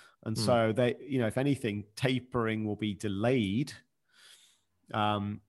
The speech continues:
Speaker 1: because of those economic factors in the U S. I don't think at this point,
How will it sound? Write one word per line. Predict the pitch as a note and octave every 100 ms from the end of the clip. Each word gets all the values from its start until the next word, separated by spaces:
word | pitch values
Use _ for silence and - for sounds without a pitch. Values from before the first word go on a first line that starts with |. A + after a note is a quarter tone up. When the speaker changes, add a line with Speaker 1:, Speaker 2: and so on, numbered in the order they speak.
| _ -
Speaker 1:
because | A#2+ - B2+
of | A#2+ -
those | C3+ C3+ B2+
economic | B2 C3 B2 A#2 -
factors | A#2+ - A2+ G#2+
in | G#2+
the | G#2+
U | A2 B2
S. | B2 D3+ - - - _ _ A2+
I | A2 -
don't | D#3+ D#3 -
think | B2 G#2+
at | -
this | C#3 -
point, | - A2 A2